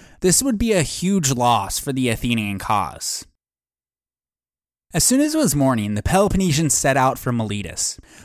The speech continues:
When they arrived and found that the Athenians weren't there to oppose them, they began to put things back in order. But the Athenian retreat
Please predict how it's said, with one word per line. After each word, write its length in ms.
When 100
they 160
arrived 460
and 120
found 320
that 100
the 100
Athenians 520
weren't 360
there 160
to 140
oppose 380
them, 280
they 120
began 260
to 60
put 240
things 320
back 240
in 80
order. 400
But 160
the 140
Athenian 480
retreat 420